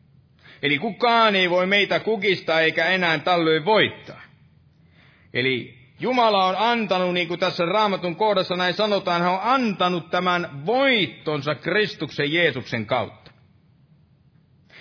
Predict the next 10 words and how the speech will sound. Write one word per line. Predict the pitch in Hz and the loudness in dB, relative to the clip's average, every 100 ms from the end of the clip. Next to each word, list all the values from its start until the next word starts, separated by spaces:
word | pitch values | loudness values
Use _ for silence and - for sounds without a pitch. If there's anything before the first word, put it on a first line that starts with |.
| - | -10
Ja | - | -4
sitä | 147 247 233 220 | -2 0 4 4
voittoa, | 220 240 214 - 190 180 | 4 4 2 0 -2 0
niin | 180 170 | 0 -2
sitä | 202 190 185 | -2 0 2
ei | 208 202 190 180 | 2 2 2 2
varmasti | 214 190 170 160 165 | 2 2 2 0 -2
näin | 165 170 156 | 0 2 0
kukaan | - 233 - 185 165 151 123 - | -4 -6 -2 0 2 0 -4 -8
kykene | 233 247 - 156 131 127 | -6 -6 -2 -2 0 -4